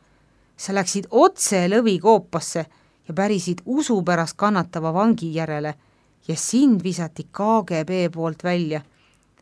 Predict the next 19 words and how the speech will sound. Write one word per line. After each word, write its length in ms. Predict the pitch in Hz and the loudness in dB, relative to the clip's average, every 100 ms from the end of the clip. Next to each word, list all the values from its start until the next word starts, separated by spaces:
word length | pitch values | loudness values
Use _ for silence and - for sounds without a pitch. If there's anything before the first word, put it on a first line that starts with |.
| - | -14
Fantastiline, 880 | 190 175 175 190 - 180 175 180 165 - _ _ | -8 -6 -6 -12 -10 -10 -8 -8 -10 -14 _ _
fantastiline!" 1200 | - 196 175 _ 247 311 - 202 214 220 240 202 190 _ _ _ _ _ _ | -2 -2 -4 _ 6 6 -2 -2 0 2 2 0 -4 _ _ _ _ _ _
Minu 320 | 226 349 214 | 4 6 6
teada 280 | 170 170 170 | 2 -2 -4
pole 220 | 165 170 | -2 0
mitte 240 | 180 180 190 | 0 -2 0
ükski 520 | 254 339 - - 165 | 0 0 -4 -6 0
läänlane 560 | 208 220 165 151 151 | 2 4 2 -2 -4
teinud 320 | 151 190 165 - | -4 -2 -4 -2
seda, 340 | 247 269 160 | -2 2 0
mida 220 | 156 156 | 0 -4
oled 200 | 160 156 | -2 -4
teinud 280 | - 170 156 | -4 -4 -4
sina. 400 | - 254 294 156 139 _ _ _ _ _ _ _ _ _ _ - | -4 -2 0 -2 -6 _ _ _ _ _ _ _ _ _ _ -10
Ja 100 | 185 | -6
kaadrid? 480 | 175 165 214 294 - _ _ _ _ _ _ _ _ _ | -4 -4 -2 -2 -4 _ _ _ _ _ _ _ _ _
Andsin 340 | 185 180 - | -6 -6 -4
Antsule 360 | 175 208 - 165 | -4 -4 -6 -10
kaamera 500 | - 196 185 165 156 | -6 -4 -2 -4 -8